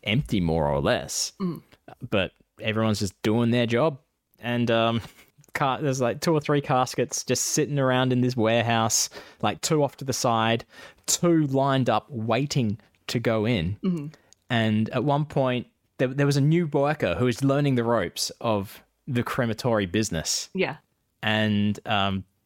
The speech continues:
Speaker 1: I, I, I can overhear everything, all their training and that they're going through.
Speaker 2: Mm-hmm.
Speaker 1: So, "Okay, now just, uh, push this button now, open the door." They open the door, and my fucking God, the smell.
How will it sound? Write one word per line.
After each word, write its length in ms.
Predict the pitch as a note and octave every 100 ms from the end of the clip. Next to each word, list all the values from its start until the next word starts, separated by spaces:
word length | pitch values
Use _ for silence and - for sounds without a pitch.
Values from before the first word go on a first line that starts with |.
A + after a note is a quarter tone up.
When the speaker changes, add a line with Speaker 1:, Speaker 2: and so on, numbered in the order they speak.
| _ -
Speaker 1:
I, 140 | - C3
I, 320 | B2+ C3 B2
I 40 |
can 160 | C3+ C3+
overhear 420 | C3+ B2+ A2 A2+ -
everything, 540 | B2+ A#2+ A#2 G2+ F2+
all 160 | G2+ A#2+
their 120 | A2+
training 420 | - G#2+ G#2 F#2+
and 200 | F2+ E2
that 140 | G#2 F#2+
they're 100 | A2
going 280 | G#2 G2+ G#2
through. 260 | - E2+ D2+ -
Speaker 2:
Mm-hmm. 200 | F#3+ E3 D3+ -
Speaker 1:
So, 120 | - A2+
"Okay, 240 | C#3+ C#3+ B2+
now 140 | C3+
just, 220 | C3 -
uh, 220 | B2 A2
push 260 | A2 D#3 D#3
this 140 | D#3+
button 280 | C3+ C#3 C#3+
now, 220 | C#3 A#2+
open 260 | D#3 D#3+ D#3
the 80 | C3+
door." 340 | C3 B2 A#2
They 120 | B2
open 300 | A#2+ F#3 F#3+
the 60 | E3+
door, 440 | C#3+ C#3+ A#2+ A2 A2+ _ _ _ -
and 260 | G2+ G2+
my 240 | G#2+ A#2 A#2+
fucking 520 | - A#2+ - A#2 A2
God, 460 | G2 F#2+ F2 E2+ - _ _ _ -
the 280 | D3+ G2+ G2+
smell. 640 | - G2+ E2+ A1+ - -